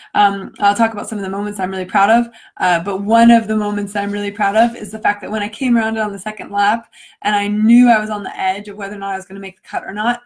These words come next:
I knew that if I got off my bike and walked my bike, I would be out.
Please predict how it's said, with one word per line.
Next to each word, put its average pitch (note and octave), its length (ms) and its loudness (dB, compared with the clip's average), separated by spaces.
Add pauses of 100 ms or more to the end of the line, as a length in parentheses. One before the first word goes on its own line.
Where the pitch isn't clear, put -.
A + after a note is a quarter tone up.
(320)
I G3+ 140 -2
knew A3+ 380 4
that F#3+ 100 -8
if F#3+ 120 -8
I G3 60 -4
got G#3+ 200 2
off A3 140 -4
my G3+ 100 -6
bike F#3+ 320 -6
and F#3+ 180 -12
walked - 300 -8
my F#3+ 160 -8
bike, F#3+ 340 -4
I F#3 80 -2
would F#3 140 -6
be F3+ 260 -14
out. - 340 -6